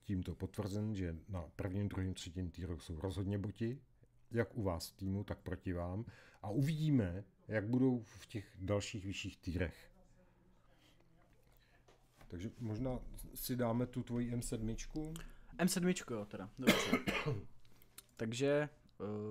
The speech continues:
Speaker 2: já mám, dneska jsem expil něco málo, eh, chci právě trošku postoupit v tom grindu. Na toho Petna, tak jsem hrál M sedmičku, tenhle ten tank. Hrál jsem to v konfiguraci, že jsem měl topovou věž, topový dělo,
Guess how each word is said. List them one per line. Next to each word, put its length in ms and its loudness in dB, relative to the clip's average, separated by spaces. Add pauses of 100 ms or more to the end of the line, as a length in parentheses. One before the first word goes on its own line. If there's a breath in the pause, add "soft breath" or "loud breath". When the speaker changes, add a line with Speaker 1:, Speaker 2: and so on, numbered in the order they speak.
(500)
Speaker 2:
já 280 6
mám, 480 4 (520)
dneska 320 2
jsem 300 2
expil 640 2 (500 soft breath)
něco 260 -2
málo, 560 4 (340)
eh, 40 -10 (600)
chci 340 -8
právě 520 6 (840)
trošku 280 -2
postoupit 520 4
v 80 -14
tom 200 6
grindu. 440 10 (300 loud breath)
Na 80 8
toho 140 10
Petna, 340 4
tak 140 4
jsem 120 2
hrál 180 6
M 100 4
sedmičku, 560 2
tenhle 240 4
ten 160 4
tank. 380 2
Hrál 160 8
jsem 180 0
to 80 0
v 100 -6
konfiguraci, 760 6
že 100 4
jsem 200 6
měl 220 6
topovou 800 4
věž, 320 8
topový 400 2
dělo, 400 6